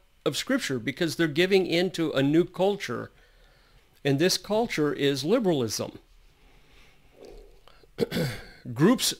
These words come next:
of alike must gather together in a want to be, uh, let's see, in order to achieve,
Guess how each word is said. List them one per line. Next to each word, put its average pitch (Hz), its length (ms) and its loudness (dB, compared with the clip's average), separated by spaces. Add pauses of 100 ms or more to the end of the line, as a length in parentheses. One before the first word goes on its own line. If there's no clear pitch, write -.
of 143 400 2 (180)
alike 135 640 0 (260)
must 127 240 0
gather 143 320 4
together 135 720 0 (800)
in 147 160 6
a 135 160 4
want 151 600 2 (520)
to 156 160 0
be, 135 560 0 (420)
uh, - 200 -10 (500)
let's 131 140 -6
see, 120 180 -6 (220)
in 202 180 6
order 190 280 8
to 170 240 4
achieve, 139 680 0